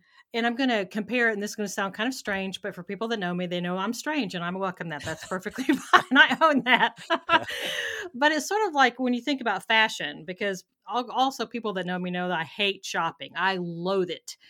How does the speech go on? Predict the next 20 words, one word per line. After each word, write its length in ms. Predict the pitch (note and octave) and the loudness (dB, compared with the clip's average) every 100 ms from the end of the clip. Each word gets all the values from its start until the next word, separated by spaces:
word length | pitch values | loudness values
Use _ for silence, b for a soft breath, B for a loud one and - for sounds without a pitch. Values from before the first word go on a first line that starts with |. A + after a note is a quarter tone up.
| B B | B B
And 180 | A3 G#3 | -6 -4
so 240 | - G#3 A3+ | -2 0 2
any 180 | D4 | 0
kind 220 | D4 C4+ G3 | 0 -2 -2
of 100 | - | -2
fashion 500 | G3 G3+ G3+ A#3 G#3+ | 2 2 0 -4 -4
related 460 | G#3 G3 F#3+ F3+ | -4 -2 -2 -4
thing, 420 | F#3 F3 E3+ E3 E3+ | -2 -2 -2 -4 -4
I'm 200 | F#3 F3 | -4 -2
just 320 | F3+ F3 - | -2 -4 -6
over, 360 | G#3 G#3 A3+ - G3 | -4 -2 -2 -2 -4
I'm 140 | G3 | 0
already 360 | G#3+ A#3+ A3+ G#3+ | 2 2 2 0
over 140 | G3+ | 0
my 120 | G3+ | -2
head 160 | F#3+ F#3+ | 0 -2
at 60 | |
the 60 | F3+ | -2
word 160 | E3+ - | -6 0
fashion. 360 | D#3 C#3 D3+ | -2 -2 -8